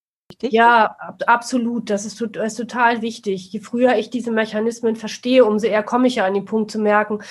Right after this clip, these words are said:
Speaker 2: auch meinem eigenen Gefühl zu trauen, hier ist was komisch und vielleicht kann ich ein, zwei Sachen noch benennen. Das ermutigt mich ja umso eher, irgendwo auch hinzugehen. Also wenn wir in die beruflichen Schulen zum Beispiel gegangen sind, war die Ausgangsfrage immer häusliche Gewalt. Kann mir das auch passieren?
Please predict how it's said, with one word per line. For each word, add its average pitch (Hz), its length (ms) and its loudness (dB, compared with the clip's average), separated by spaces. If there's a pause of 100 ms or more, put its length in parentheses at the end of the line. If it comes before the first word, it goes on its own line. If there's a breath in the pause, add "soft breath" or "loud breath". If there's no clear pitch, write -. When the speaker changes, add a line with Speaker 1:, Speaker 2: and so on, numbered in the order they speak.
(180 loud breath)
Speaker 2:
auch 226 120 2
meinem 240 260 6
eigenen 240 300 2
Gefühl 233 280 -2
zu 269 140 -10
trauen, 214 300 2
hier 208 160 0
ist 220 120 -8
was 226 200 -8
komisch 214 440 2
und 202 120 -4
vielleicht 214 320 -2
kann 220 160 -2
ich 208 140 -6
ein, 214 180 2
zwei 240 180 -4
Sachen 220 240 -2
noch 202 160 -2
benennen. 214 540 0 (320 loud breath)
Das 214 160 -6
ermutigt 240 440 -2
mich 233 160 -4
ja 226 120 2
umso 214 260 0
eher, 240 400 2
irgendwo 220 380 0
auch 220 180 0
hinzugehen. 180 640 -4 (380 loud breath)
Also 202 160 0
wenn 226 140 4
wir 220 100 4
in 214 80 0
die 214 80 -2
beruflichen 214 420 -8
Schulen 269 320 -2
zum 269 140 -2
Beispiel 240 320 0
gegangen 226 240 0
sind, 220 100 -2
war 214 120 2
die 220 100 0
Ausgangsfrage 214 760 -2
immer 220 220 0
häusliche 220 360 -2
Gewalt. 202 440 2
Kann 233 160 -4
mir 214 100 2
das 196 220 -4
auch 208 180 2
passieren? 277 640 0